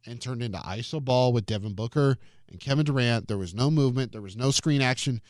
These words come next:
there was no involvement of DeAndre Ayton. He just stood, stood on the sideline underneath the basket, tried to go in for an offensive rebound putback,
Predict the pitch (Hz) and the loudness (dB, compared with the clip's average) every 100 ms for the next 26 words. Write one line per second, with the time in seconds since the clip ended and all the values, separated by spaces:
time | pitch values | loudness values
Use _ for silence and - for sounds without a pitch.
0 | _ - 127 117 151 208 151 127 180 165 | _ 0 0 4 4 6 6 6 6 6
1 | 120 120 127 143 123 117 131 170 127 - | 4 4 4 4 4 2 2 2 0 -6
2 | - _ 143 185 175 - 160 156 - _ | -18 _ -2 2 0 0 -4 -6 -8 _
3 | _ _ - 170 165 160 135 - 151 165 | _ _ -12 0 4 4 4 2 2 4
4 | 165 170 165 160 151 151 123 131 143 - | 4 2 2 2 2 2 0 0 0 2
5 | 170 170 - - _ - 151 147 139 147 | 2 0 -4 -20 _ -12 -8 -6 -4 -2
6 | 151 147 139 143 156 147 120 143 143 131 | -2 -2 -2 -4 -6 -10 -8 -6 -2 -2
7 | 123 135 156 | -2 -4 -2